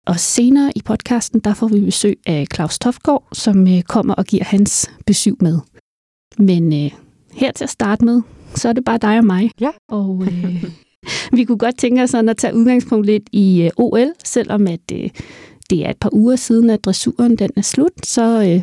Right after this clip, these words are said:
Speaker 1: synes vi stadig, det var interessant at tale lidt om efterdønningerne, øh, hvem der har gjort sig særligt bemærket, og særligt med henblik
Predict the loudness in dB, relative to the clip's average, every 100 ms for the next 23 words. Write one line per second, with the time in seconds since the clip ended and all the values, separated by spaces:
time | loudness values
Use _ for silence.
0 | 0 -2 -2 -4 -2 0 0 0 0 -2
1 | -4 -4 -4 -4 -4 -4 -6 -6 0 2
2 | 2 2 0 -4 -2 0 0 0 4 4
3 | 4 4 4 2 -2 -16 -10 -2 0 2
4 | 0 0 -2 0 0 0 0 -4 -2 -2
5 | 0 0 2 2 2 0 2 2 2 2
6 | 0 -2 _ _ _ _ _ -6 -2 2
7 | 4 4 6 4 4 0